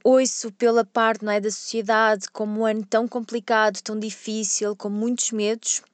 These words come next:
e sem dúvida que sim, ah, ah, tudo isto acontece, não é? Nós há, já há muitos anos, hum, que saíam muitos estudos a indicar que dois mil e vinte seria o,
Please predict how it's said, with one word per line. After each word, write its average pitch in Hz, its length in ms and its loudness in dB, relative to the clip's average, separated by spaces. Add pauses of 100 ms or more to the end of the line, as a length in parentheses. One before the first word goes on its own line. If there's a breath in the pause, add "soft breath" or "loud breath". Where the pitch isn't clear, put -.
(680)
e 226 80 0
sem 226 200 -4
dúvida 220 340 -2
que - 160 -8
sim, 226 360 -8 (220)
ah, 202 320 -2 (120)
ah, 196 480 0 (100)
tudo 220 280 -6
isto 220 220 -4
acontece, 208 600 -2
não 196 80 -6
é? 196 100 -4
Nós 202 280 -4 (960 loud breath)
há, 214 220 2 (300)
já 240 280 2
há 254 40 4
muitos 247 560 0
anos, 208 560 0 (380)
hum, 208 420 -6 (120)
que 202 80 -8
saíam 226 260 -2
muitos 240 380 -2
estudos 220 500 -4
a 208 60 0
indicar 208 680 0
que 202 120 -12
dois 208 200 -2
mil 214 180 -2
e 208 120 -4
vinte 208 360 -4
seria 202 640 -2
o, 202 160 -6